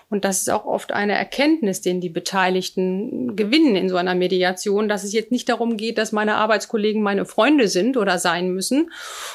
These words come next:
sondern dass es darum geht, dass wir gut als Team oder als Kollegium zusammenarbeiten. Äh, im besten Fall kann ich es auch so begreifen, dass die Unterschiedlichkeit auch die gute Arbeit in einem Team aufmacht, wenn verschiedene Facetten,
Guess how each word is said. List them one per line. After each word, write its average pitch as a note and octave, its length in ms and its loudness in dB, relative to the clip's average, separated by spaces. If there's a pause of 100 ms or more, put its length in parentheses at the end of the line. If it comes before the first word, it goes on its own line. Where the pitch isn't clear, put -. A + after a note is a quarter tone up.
sondern A3 400 2
dass A3 140 0
es A3+ 140 -4
darum A3+ 260 2
geht, A3+ 220 0
dass A#3 160 0
wir G#3+ 160 0
gut B3 160 -2
als - 240 -2
Team C#4 360 4
oder G3 300 0
als - 380 -4
Kollegium A3 760 0 (200)
zusammenarbeiten. F#3+ 1160 -6 (720)
Äh, G#3+ 600 2 (360)
im B3 120 2
besten B3 320 2
Fall C#4 200 6
kann C4+ 200 2
ich B3+ 140 2
es - 40 2
auch A#3+ 140 2
so B3 200 2
begreifen, B3+ 840 2
dass A#3 240 2
die A#3 100 -2
Unterschiedlichkeit B3 840 2
auch A3 140 0
die B3 120 -4
gute C4 240 0
Arbeit C4+ 340 2
in F3 120 0
einem F#3 240 -2
Team F#3+ 220 0
aufmacht, E3+ 500 -2
wenn G3 100 -2
verschiedene G#3+ 480 -2
Facetten, G3 720 -2